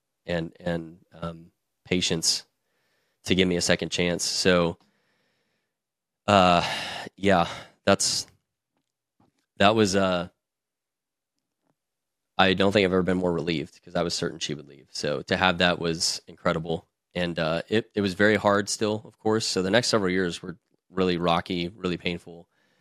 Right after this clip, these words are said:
Um, but we kept working on it. We kept going to counseling. And, um, <clears throat> we moved back to Tennessee.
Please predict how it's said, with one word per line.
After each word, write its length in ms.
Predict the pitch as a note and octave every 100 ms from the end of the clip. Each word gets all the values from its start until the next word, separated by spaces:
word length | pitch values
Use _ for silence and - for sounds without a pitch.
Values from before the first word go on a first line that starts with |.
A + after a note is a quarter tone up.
| _ _ _
Um, 480 | F2 D#2+ D#2+ D2+ D#2 _ _ _ _ - - _ _ _ _
but 120 | F#2+
we 100 | F2
kept 220 | F#2 G#2+
working 300 | F2 F2+ -
on 160 | F#2+ G2
it. 120 | G2+
We 120 | F2+
kept 220 | - F#2 -
going 160 | F2+
to 40 | F2
counseling. 680 | - F2+ - F2+ F2 F2 - _ _ _ _ _ _ _ _ _ _ _
And, 300 | F2+ E2+ E2+
um, 480 | F2 E2+ E2 E2 E2 _ _ _
<clears throat> 60 | - - B2+ - - _ _ _ _ _ _ _ _ _ _ _ _ _ _ _ _ _ - _ _ _ _ _ _ _ _ -
we 100 | G2
moved 180 | F#2+ F#2
back 200 | G2 -
to 60 |
Tennessee. 540 | - G2+ F#2+ G#2 A#2+